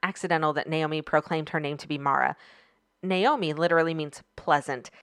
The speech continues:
and she no longer felt like her life was pleasant. So instead, she chose a name to show the complete opposite of that, bitter. And Mara means bitter.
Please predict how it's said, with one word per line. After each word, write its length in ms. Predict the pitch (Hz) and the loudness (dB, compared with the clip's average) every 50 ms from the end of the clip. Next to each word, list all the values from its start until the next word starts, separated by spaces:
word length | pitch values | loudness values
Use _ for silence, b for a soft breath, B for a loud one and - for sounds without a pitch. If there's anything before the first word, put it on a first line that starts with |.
| B - | B -12
and 100 | 180 - | -10 -8
she 160 | - - 226 | -8 -4 -2
no 140 | 220 214 208 | 0 2 2
longer 260 | 202 196 185 180 175 | 2 0 0 -2 0
felt 220 | - - 160 - | 4 4 4 4
like 160 | - 156 - - | 4 0 -2 0
her 180 | - 165 151 | 0 0 0
life 340 | 135 147 143 139 143 - - | 2 2 2 2 2 0 0
was 200 | 151 139 131 - | 0 0 0 -2
pleasant. 520 | - - - - 165 143 - - 123 - | -10 -8 -2 0 0 2 0 -2 -10 -10
So 200 | - - - 202 | -8 -4 -2 -2
instead, 340 | 208 196 - - 233 233 - | -2 -2 0 0 0 0 0
she 160 | - - 226 | 0 -6 -6
chose 260 | - - 185 165 160 - | -4 -2 -2 -2 0 -2
a 60 | 160 | -4
name 260 | 160 147 147 147 147 B B B B B B | -4 -4 -4 -6 -8 B B B B B B
to 120 | - - 196 | -8 -8 -4
show 240 | - - 190 180 165 | 0 2 4 4 4
the 120 | 160 156 | 2 -2
complete 460 | - - 180 160 - - 208 156 - - | -4 -6 -12 -8 -6 -6 -6 -2 4 4
opposite 380 | 151 151 - - - - 143 | 4 4 4 0 -6 -6 -8
of 100 | 127 - | -8 -4
that, 200 | - - - - _ - 147 - _ | -4 -6 -6 -6 _ -20 -20 -12 _
bitter. 340 | - 175 151 135 113 117 - b b b b b b b b b - | -4 -2 -2 -2 -2 -4 -6 b b b b b b b b b -10
And 160 | - 175 175 | -8 -6 -4
Mara 280 | 170 165 165 165 160 156 | -2 0 0 0 0 -2
means 240 | 156 151 143 - | -4 -8 -10 -8
bitter. 340 | - - 139 131 - - - | -4 -4 -2 -2 -2 -6 -8